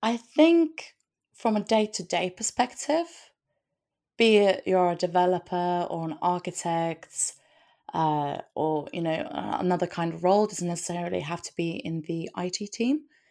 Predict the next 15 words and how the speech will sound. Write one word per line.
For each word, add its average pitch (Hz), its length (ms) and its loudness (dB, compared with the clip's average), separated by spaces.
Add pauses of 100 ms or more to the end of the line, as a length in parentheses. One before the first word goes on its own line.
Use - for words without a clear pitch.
(220)
I 180 80 0
think 247 280 0
you 233 80 2
will 208 160 2
see 185 680 -2 (1040)
sustainability 185 800 2
being 175 160 -2
a 170 40 -4
much 170 260 -6
bigger 175 180 -6
theme. 160 480 -10
So 180 340 -2
as 180 200 2
one 180 180 0
example, 165 640 -8